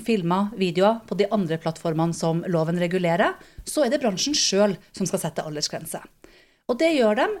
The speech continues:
basert på opplæring, eh, av Medietilsynet, og basert på retningslinjer for aldersklassifisering som Medietilsynet har utarbeidet. Og de samme aldersgrensen, eller unnskyld, de samme retningslinjene,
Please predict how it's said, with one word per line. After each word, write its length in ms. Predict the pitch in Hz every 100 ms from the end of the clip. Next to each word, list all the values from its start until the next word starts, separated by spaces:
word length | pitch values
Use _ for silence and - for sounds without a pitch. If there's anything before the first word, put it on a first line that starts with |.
| 220
basert 320 | 233 196 175
på 80 | 202
opplæring, 640 | 240 - 175 170 202 302 - -
eh, 220 | 196 196
av 80 | 202
Medietilsynet, 720 | 190 160 160 - 175 220 494 - _ - _ _
og 280 | 208 208 214
basert 340 | 214 185 151
på 140 | - 185
retningslinjer 800 | 175 - 156 - 170 156 170 247
for 160 | 214 202
aldersklassifisering 1040 | 165 160 - 165 160 170 - 156 185 330 - -
som 240 | - 294 254
Medietilsynet 800 | 190 147 147 151 - 156 180
har 240 | - 147 151 -
utarbeidet. 500 | - 156 151 185 196 _ - - - _
Og 80 | 202
de 80 | 233
samme 400 | - 311 247 240
aldersgrensen, 720 | 220 202 208 208 202 262 330 285
eller 160 | 233
unnskyld, 220 | 240 208 202
de 100 | 233
samme 580 | 269 214 175 190 196
retningslinjene, 720 | 208 208 175 - 170 170 285